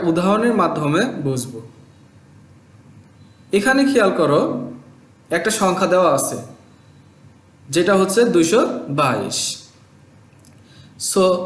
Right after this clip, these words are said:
এই সংখ্যাটিতে যে অঙ্ক ব্যবহার করা হয়েছে, এ অঙ্কটি হচ্ছে দুই, যেটা তার নিজস্ব মান। So, দুই দেখো ডান পাশে থাকার কারণে তার মান দুই, যেটা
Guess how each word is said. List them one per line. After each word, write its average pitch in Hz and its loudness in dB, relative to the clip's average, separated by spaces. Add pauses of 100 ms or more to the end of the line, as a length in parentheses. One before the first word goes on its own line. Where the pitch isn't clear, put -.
(140)
এই 269 4 (100)
সংখ্যাটিতে 220 0 (120)
যে 226 2 (140)
অঙ্ক 196 0 (120)
ব্যবহার 180 2
করা 151 0
হয়েছে, 143 0 (560)
এ - 4 (220)
অঙ্কটি 208 0 (100)
হচ্ছে 170 0 (400)
দুই, 123 0 (340)
যেটা 180 2 (100)
তার 233 2
নিজস্ব 151 0 (140)
মান। 135 2 (1500)
So, - 0 (640)
দুই 226 4 (140)
দেখো 202 2 (140)
ডান 175 2 (100)
পাশে 247 0
থাকার 202 0
কারণে 175 2 (100)
তার 156 4 (100)
মান 175 2 (680)
দুই, 143 4 (480)
যেটা 147 0